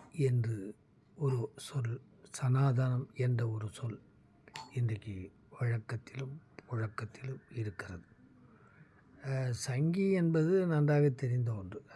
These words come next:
அதாவது மத சண்டை போடுவதற்கு சகிக்காதவர்கள்,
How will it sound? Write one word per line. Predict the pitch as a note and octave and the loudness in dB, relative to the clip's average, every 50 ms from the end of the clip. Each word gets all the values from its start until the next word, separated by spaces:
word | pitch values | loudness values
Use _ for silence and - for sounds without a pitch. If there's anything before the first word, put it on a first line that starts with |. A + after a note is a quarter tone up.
| - | -10
அதாவது | - A#2+ A2+ B2 C#3 D#3+ E3 | -6 -4 -2 0 0 0 0
மத | D#3+ D3+ C#3+ C#3 C3+ D3+ D#3 F3 G3 F3 D3+ - - - - - - - - - - | 2 2 0 2 2 2 0 0 0 -2 -6 -10 -18 -20 -20 -20 -20 -20 -20 -20 -16
சண்டை | - - - C#3+ C3+ C3 C3 C3+ C3+ | -12 0 2 4 4 6 6 6 6
போடுவதற்கு | C3 A#2+ B2 A#2+ A2 G#2+ A2 G#2+ G#2 G#2+ G#2 G#2+ - - - G3+ G#3 G#3+ - - - - - - - - _ - - _ _ _ _ - - - - - - - - - - | 6 6 4 2 0 -2 -2 -2 -4 -4 -6 -8 -10 -4 0 2 2 2 0 -6 -16 -20 -20 -20 -20 -20 _ -20 -20 _ _ _ _ -20 -18 -16 -16 -14 -14 -12 -10 -2 2
சகிக்காதவர்கள், | D3 C#3 F#2+ C3 B2+ - - - C#3+ C3+ C3 C3 C3 C3 C3 C#3+ C#3 C#3 C3+ A#2 A#2 C#3 D3 | 2 4 4 2 -2 -2 2 4 4 6 6 4 4 2 2 2 2 2 2 2 2 2 0